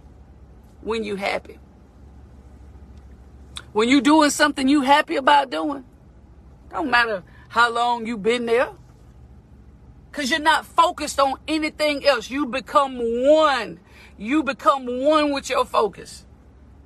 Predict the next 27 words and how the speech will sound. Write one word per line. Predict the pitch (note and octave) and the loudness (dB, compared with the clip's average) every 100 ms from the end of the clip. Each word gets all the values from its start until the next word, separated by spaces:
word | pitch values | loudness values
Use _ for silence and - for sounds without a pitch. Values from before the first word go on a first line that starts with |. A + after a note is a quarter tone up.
| - - - - - | -20 -20 -20 -20 -14
So | - D4 C4 | 2 2 4
I | C#4+ - | 0 2
ask | E4 F4 - | 0 0 -2
you | E4+ | -8
today, | C4 C4 F4+ G4+ | -2 2 2 2
beautiful | F4 D#4+ - | -4 -6 -10
people, | A3 C#4 - G#3+ G#3 _ _ _ _ | -10 -10 -6 -8 -8 _ _ _ _
whatever | G3+ D4+ F4 G#4 A4 | 0 0 4 0 0
it | G#4+ | -6
is | G#4 D#4 | -6 -4
that | E4+ E4 F4+ | -4 -4 -6
you're | F#4 E4+ - | -2 -2 -2
endeavoring | E4+ D#4+ C#4 E4+ E4 D#4+ | -8 -8 0 0 2 -8
to | D4 | -12
do, | A#3+ F4 C#4+ - | -8 -8 -8 -6
have | D4+ F4 D#4 | 0 0 0
you | F4 E4+ | -6 -6
become | E4+ - E4+ D#4+ D4+ | -8 0 0 2 0
one | D#4 E4 D4 C#4 | 0 0 0 -4
with | A3+ | -6
it? | - _ _ _ _ | -8 _ _ _ _
Have | - D#4+ F4+ E4+ | 0 2 2 -2
you | F#4 F4+ | -2 -2
become | D#4 - E4+ D#4+ D4 _ | -2 -2 2 2 0 _
intertwined | F4 E4 D4+ - D4 D#4 C#4+ C4+ B3+ | -6 -6 -12 -12 -4 0 0 -2 -6
with | A3+ | -10
it? | F#3+ | -10